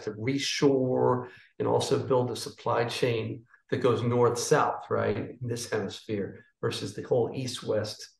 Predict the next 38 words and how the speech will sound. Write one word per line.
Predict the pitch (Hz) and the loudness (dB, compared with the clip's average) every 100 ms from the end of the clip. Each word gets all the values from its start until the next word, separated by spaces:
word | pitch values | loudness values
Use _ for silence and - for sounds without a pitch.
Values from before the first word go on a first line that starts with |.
| _ _ _ _ | _ _ _ _
supply | - 123 117 120 | -12 -4 -2 -2
chain | - 120 101 101 - _ - | -2 -2 -4 -8 -16 _ -6
that | - | -4
has | - - | -6 -10
existed | - 151 - - | -8 -6 -6 -10
since, | - - - - | -10 -10 -10 -6
you | - | -4
know, | 143 | -4
since | - - - | -8 -14 -12
the | - | -4
last | 113 110 - | -2 -2 -4
twenty | - 117 110 | -2 0 0
to | - | -6
twenty | - - 98 113 | -6 -2 0 4
years. | 147 - - - - _ _ | 4 2 -4 -12 -20 _ _
That's | - | -6
been | 131 113 | -4 2
built | 143 139 139 | 6 6 4
between | 123 131 | 0 0
the | 117 | 2
United | 120 117 117 | 4 4 2
States | 127 113 | -4 -4
and | - | -8
China. | - 139 143 - - - _ _ | -4 2 4 4 0 -10 _ _
That's | 139 139 - - | 0 0 -4 4
all | 151 143 143 135 135 | 8 10 10 8 6
gonna | 117 | 0
have | 110 | -4
to | - | -8
be | 123 | -8
reassembled | 110 127 - 131 - 123 - | 0 0 2 2 2 0 -2
to | 107 | -6
some | - 135 123 | -2 0 2
extent | 113 - - 110 101 - - _ - | 0 -4 -2 -2 -4 -8 -14 _ 0
north-south | 127 113 107 - 135 120 - | 4 4 2 0 2 2 0
in | 107 | -2
this | 113 - - | -2 -2 -2
part, | 110 98 98 | -2 -2 -4